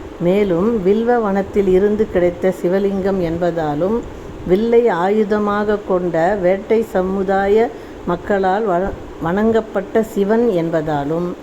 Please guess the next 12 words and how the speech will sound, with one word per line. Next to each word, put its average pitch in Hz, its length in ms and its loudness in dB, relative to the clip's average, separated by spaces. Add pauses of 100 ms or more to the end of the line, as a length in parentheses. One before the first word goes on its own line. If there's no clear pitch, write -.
(340)
இப்பெயர் 208 500 2
ஏற்பட்டதாகவும் 190 1120 0
பக்தர்கள் 185 640 0
தெரிவிக்கின்றனர். 160 920 0 (400)
ஸ்ரீராமர் 214 720 4
இத்தலத்திற்கு 202 720 0
வந்ததன் 196 520 0
அடையாளமாக 170 840 0 (600)
இத்தலம் 196 500 2
அமைந்துள்ள 202 640 2
பகுதிக்கு 202 720 0
அருகேயுள்ள 180 760 4